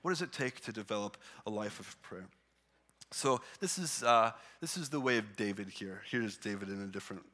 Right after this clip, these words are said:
light. Uh, he's on his knees praying before the Father. And as he does so, we recognize that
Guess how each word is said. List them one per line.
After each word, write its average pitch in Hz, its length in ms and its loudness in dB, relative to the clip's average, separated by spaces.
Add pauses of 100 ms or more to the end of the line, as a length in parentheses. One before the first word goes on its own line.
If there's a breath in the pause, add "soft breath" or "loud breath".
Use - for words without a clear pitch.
(120)
light. 101 460 -8 (460 loud breath)
Uh, 104 200 6
he's 110 300 -6
on 127 220 0
his 131 220 -4
knees 117 340 -2
praying 123 400 -4
before 110 260 -6
the 101 100 -6
Father. 104 460 2 (260 loud breath)
And - 100 -2
as 175 180 4
he 165 100 -2
does 156 240 2
so, - 220 0
we 110 140 -2
recognize 113 720 2
that 104 240 -2